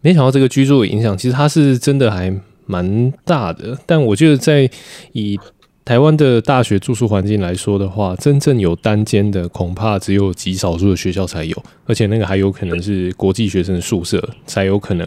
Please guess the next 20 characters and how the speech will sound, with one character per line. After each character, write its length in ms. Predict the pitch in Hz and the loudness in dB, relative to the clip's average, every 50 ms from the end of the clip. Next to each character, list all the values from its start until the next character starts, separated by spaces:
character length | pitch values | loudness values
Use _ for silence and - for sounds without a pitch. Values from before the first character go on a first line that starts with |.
| - 113 | -6 -8
会 160 | 110 - 107 95 | -6 -6 -6 -4
有 200 | - - - 160 - _ _ _ _ _ _ _ | -6 -6 -10 -10 -14 _ _ _ _ _ _ _
单 200 | - 95 92 90 | -6 -4 -4 -4
间 240 | 95 - 101 90 92 | -4 -4 -4 -4 -2
的， 80 | 101 107 | -2 0
或 220 | 120 127 117 113 - | 2 2 2 2 2
研 180 | 117 110 117 | 2 2 2
究 160 | 120 156 139 | 4 2 2
生、 320 | 120 - 123 123 127 127 127 | 2 2 0 0 0 0 -2
博 200 | - - 107 107 | -2 0 0 0
士 160 | - 135 120 | 2 2 2
生 160 | 107 110 110 110 | 2 2 2 2
宿 180 | - 131 113 | 2 0 -2
舍 220 | 101 - 120 107 92 | 0 0 0 -2 0
才 180 | - 95 90 | -2 -2 -2
会 120 | 98 110 101 | 0 0 -2
有 60 | - | -2
单 200 | - - - - - | -4 -6 -8 -8 -8
间 180 | - - 98 113 | -8 -8 -6 -6
的。 80 | 135 | -8